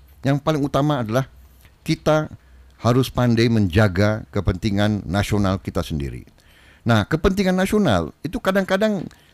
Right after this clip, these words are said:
kita juga harus memberi kesempatan kepada pihak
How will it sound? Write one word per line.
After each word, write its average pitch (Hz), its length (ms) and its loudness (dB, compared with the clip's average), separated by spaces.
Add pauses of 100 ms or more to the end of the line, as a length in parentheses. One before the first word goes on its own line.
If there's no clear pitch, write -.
(140)
kita 202 180 0
juga 156 300 0
harus 160 400 2
memberi 151 400 4
kesempatan 120 720 -4 (640)
kepada 117 480 2
pihak 135 400 2